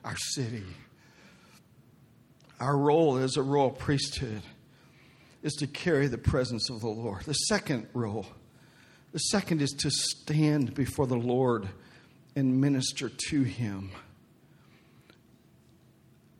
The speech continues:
The posture here is interesting to me. It's to stand. It's not to sit or,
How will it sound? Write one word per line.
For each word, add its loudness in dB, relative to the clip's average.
The -4
posture 0
here 2
is 0
interesting -4
to 2
me. 2
It's -4
to -4
stand. -6
It's -18
not -4
to -4
sit 0
or, 0